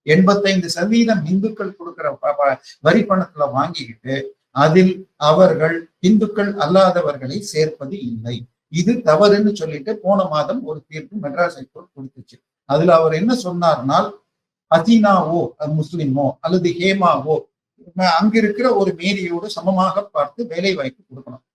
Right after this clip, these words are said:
இப்ப ஜோசப் விஜய் தாவேக்கான ஒரு கட்சி ஆரம்பிச்சிருக்காரு. அவர் என்ன சொல்லியிருக்காரு, "காஸ்ட் வைஸ் சென்சஸ் எடுத்துட்டு ப்ரொபோர்ஷனேட் ரெப்ரசன்டேஷன்." அப்ப எண்பத்தஞ்சு பர்சன்ட் இந்துக்கள் வரி கட்டுற இடத்துல எண்பத்தைந்து சதவீதம்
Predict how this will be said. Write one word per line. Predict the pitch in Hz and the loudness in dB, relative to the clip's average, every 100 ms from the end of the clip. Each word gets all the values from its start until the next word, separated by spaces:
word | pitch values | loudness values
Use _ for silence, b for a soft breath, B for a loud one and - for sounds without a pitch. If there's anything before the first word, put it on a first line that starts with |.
| _ | _
இப்ப | 160 233 - 185 190 - | 2 2 4 4 4 2
ஜோசப் | 135 214 202 202 | 2 2 2 -2
விஜய் | 160 156 156 _ _ _ 147 | -4 -4 -4 _ _ _ 0
தாவேக்கான | 165 185 185 175 160 202 | 4 6 4 2 -2 -2
ஒரு | 170 | -4
கட்சி | 151 - 180 | -8 -8 -2
ஆரம்பிச்சிருக்காரு. | 147 139 131 131 | -2 -2 -8 -6
அவர் | 139 165 | -2 -2
என்ன | 180 226 - | 0 -2 -2
சொல்லியிருக்காரு, | 180 185 175 156 190 240 _ _ _ - | -2 -2 0 -4 -4 -8 _ _ _ 2
"காஸ்ட் | 190 214 - | 2 2 -2
வைஸ் | 220 220 208 196 | 0 2 0 2
சென்சஸ் | 185 190 - 170 | 0 0 -4 -6
எடுத்துட்டு | 165 180 - 170 - - _ - | -8 -14 -4 -4 -4 -12 _ -4
ப்ரொபோர்ஷனேட் | 175 190 233 - 214 208 175 | -2 4 4 4 -2 -2 -4
ரெப்ரசன்டேஷன்." | 165 160 139 131 - 135 | -8 -10 -8 -6 -6 -4
அப்ப | 147 185 - | -2 -2 0
எண்பத்தஞ்சு | 180 165 180 226 233 202 190 | -2 0 0 -2 -4 -6 -4
பர்சன்ட் | 202 - 226 180 | -6 -6 -6 -2
இந்துக்கள் | 202 214 208 190 | -2 -2 -6 -8
வரி | 151 190 | -6 -6
கட்டுற | 196 190 156 139 | -6 -10 -12 -12
இடத்துல | 139 - 190 | -14 -6 0
எண்பத்தைந்து | 190 214 240 226 202 180 | 2 2 0 0 -6 -6
சதவீதம் | 180 190 226 190 160 - | -10 -6 -6 -6 -8 -8